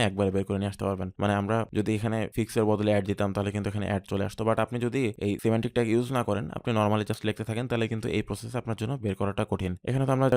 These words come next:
যে প্রসেস দেখলাম, এই প্রসেস তো আসলে, আহ, আমাদের ওই ডিটেলস আকারে যেই কমিটগুলো দেখতেছিলাম, সেইভাবেই আমরা পাইলাম। But আমরা যদি আবার এই ওয়ান লাইন প্রসেস দেখতে চাই, সেটাও কিন্তু দেখা পসিবল। এখানে কিছুই না, এটার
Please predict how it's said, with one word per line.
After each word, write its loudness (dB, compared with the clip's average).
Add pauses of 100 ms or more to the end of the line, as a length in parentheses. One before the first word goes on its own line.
(160)
যে 6
প্রসেস -4 (100)
দেখলাম, 0 (100)
এই 0
প্রসেস -6
তো 4 (100)
আসলে, -2
আহ, -2 (320)
আমাদের 0
ওই 4 (120)
ডিটেলস 2
আকারে 2
যেই 2 (280)
কমিটগুলো 2 (100)
দেখতেছিলাম, -4 (160)
সেইভাবেই 0
আমরা 2 (220)
পাইলাম। 2 (180)
But -2
আমরা 0
যদি -2
আবার 2
এই 4
ওয়ান 4
লাইন 0
প্রসেস -4 (120)
দেখতে -2
চাই, -2 (100)
সেটাও 0
কিন্তু -2
দেখা 0 (140)
পসিবল। -2 (240)
এখানে 0
কিছুই -2
না, -2 (120)
এটার 0